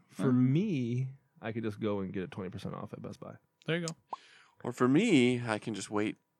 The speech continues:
Speaker 3: <laughs> 'cause that's what I have to do.
Speaker 2: Yeah.
Speaker 1: Or for Joe, <laughs> I'll just give it. Uh, actually, I think I have enough points to get a ten dollar
Speaker 2: <laughs>
Speaker 1: Xbox card from, uh,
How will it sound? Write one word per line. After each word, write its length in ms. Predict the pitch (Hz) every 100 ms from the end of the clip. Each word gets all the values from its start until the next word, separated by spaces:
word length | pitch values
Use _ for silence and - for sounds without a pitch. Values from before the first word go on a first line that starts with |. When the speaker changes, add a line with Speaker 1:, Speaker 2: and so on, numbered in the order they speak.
| _ _ _ _ - - - -
Speaker 3:
<laughs> 380 | 233 - - -
'cause 140 | 180
that's 220 | - - -
what 80 | -
I 40 |
have 100 | -
to 80 | -
do. 400 | - 349 339 302 - _ -
Speaker 2:
Yeah. 220 | 147 139
Speaker 1:
Or 520 | 127 123 123 127 123
for 200 | 110 -
Joe, 640 | 117 139 170 180 127 165 143
<laughs> 20 |
I'll 140 | 143 131
just 180 | 127
give 180 | 139 135
it. 160 | 123 131
Uh, 120 | 131 123 - - -
actually, 260 | 135 - 120
I 80 |
think 180 | 117 135
I 40 | 135
have 160 | 127
enough 240 | 120 117 -
points 400 | 123 117 117 -
to 120 | -
get 160 | 107 110
a 40 | 110
ten 280 | - 120
dollar 280 | 117 135 143
Speaker 2:
<laughs> 420 | 160 - 170 220
Speaker 1:
Xbox 840 | 147 151 - 175 160 - 170 143 147
card 400 | 147 147 165 175
from, 300 | 139 123 123
uh, 260 | 120 117